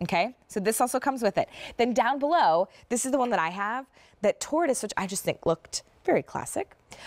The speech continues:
But look how fun, because now you can swap out for hot pink or lime green. Now, to choose your strength, you may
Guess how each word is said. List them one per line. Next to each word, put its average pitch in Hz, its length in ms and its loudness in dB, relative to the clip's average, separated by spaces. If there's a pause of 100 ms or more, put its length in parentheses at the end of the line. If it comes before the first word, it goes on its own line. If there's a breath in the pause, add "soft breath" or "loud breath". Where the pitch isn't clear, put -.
(160 loud breath)
But - 140 0
look 359 140 -4
how 294 140 -2
fun, 214 320 -2
because 220 240 -4
now 254 280 0
you 214 160 0
can 233 180 -4
swap 208 360 0
out - 240 0
for 190 180 -4 (180)
hot - 280 -2
pink - 460 -8 (600 soft breath)
or 226 520 4
lime 220 480 2 (120)
green. 208 680 0 (1500 soft breath)
Now, 175 320 0 (100)
to - 100 -12
choose 262 560 -2
your 403 140 0
strength, - 580 -4 (480)
you 269 200 4
may 277 360 2